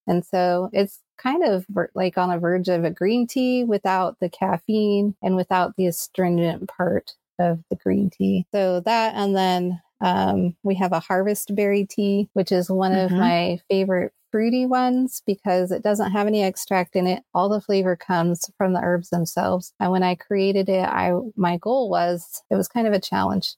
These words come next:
Speaker 1: I'm gonna look around me and see what I can use that's local and in season. At the time we were, um, we had a lot of blackberry leaves. If you're in the Pacific Northwest, you understand that one. <laughs>
Speaker 2: <laughs>
Speaker 1: Um,
Speaker 2: Yep.
Speaker 1: but we, we hadn't got our goats yet.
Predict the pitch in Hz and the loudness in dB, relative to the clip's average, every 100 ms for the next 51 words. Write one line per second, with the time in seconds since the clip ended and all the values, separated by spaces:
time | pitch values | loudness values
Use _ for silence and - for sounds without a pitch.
0 | - 196 208 202 208 233 214 190 185 180 | -4 -2 0 0 0 0 0 2 0 0
1 | 170 202 190 180 170 190 180 175 170 - | -2 -2 0 0 0 0 0 0 0 -2
2 | 202 - 190 180 - 247 269 - 190 180 | -4 -4 -2 -2 0 -2 -2 -4 -2 -2
3 | 170 196 180 196 185 190 196 240 247 240 | -2 -2 0 0 -2 0 -2 0 0 2
4 | 208 185 180 175 - _ - 208 202 190 | 2 2 0 0 -8 _ -2 0 0 0
5 | 214 185 185 190 175 180 - 185 - 175 | 0 0 -2 -2 -2 -2 -2 -2 0 0
6 | 175 - 175 - 190 190 165 _ 190 185 | -2 -2 -4 -2 0 0 -4 _ -2 0
7 | 190 185 175 - 185 - - 202 180 175 | -2 -2 -2 -2 -2 -2 -4 -2 -2 -4
8 | - 185 190 190 202 196 240 - - 247 | -2 -4 0 -2 0 0 0 0 -6 -4
9 | - 311 - 320 _ _ - 320 392 370 | -4 -6 -4 -6 _ _ -2 2 2 0
10 | 427 - 208 202 190 196 190 208 202 208 | -2 -2 0 0 2 2 2 0 -2 -2
11 | 240 330 285 269 240 202 185 185 190 - | 0 0 0 0 0 0 0 0 -2 -2
12 | 170 170 | -2 -2